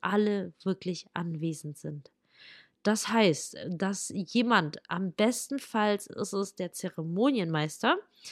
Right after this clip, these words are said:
ähm, wirklich dafür sorgt, dass alle Beteiligten, alle Gäste und auch alle Dienstleister wissen, dass dann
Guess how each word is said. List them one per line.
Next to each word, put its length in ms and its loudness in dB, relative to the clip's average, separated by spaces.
ähm, 500 2
wirklich 380 2
dafür 300 4
sorgt, 480 2
dass 260 -4
alle 280 4
Beteiligten, 1040 -2
alle 360 2
Gäste 880 2
und 160 2
auch 160 0
alle 260 2
Dienstleister 880 2
wissen, 420 -4
dass 460 4
dann 420 4